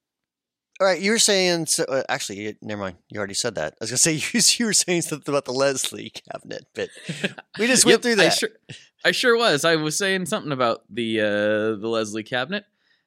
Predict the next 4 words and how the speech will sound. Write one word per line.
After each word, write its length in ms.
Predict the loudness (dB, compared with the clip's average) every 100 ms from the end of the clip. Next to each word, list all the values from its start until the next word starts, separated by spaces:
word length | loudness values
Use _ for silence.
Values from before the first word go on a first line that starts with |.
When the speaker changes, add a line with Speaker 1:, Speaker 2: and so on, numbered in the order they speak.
| _
Speaker 2:
and, 380 | -8 -6 -6 -4
uh, 760 | -2 -2 -2 -2 -2 -2 -4 -6 -12 _
I, 380 | -4 -2 -2 -4
uh, 680 | -4 -4 -6 -6 -6 -6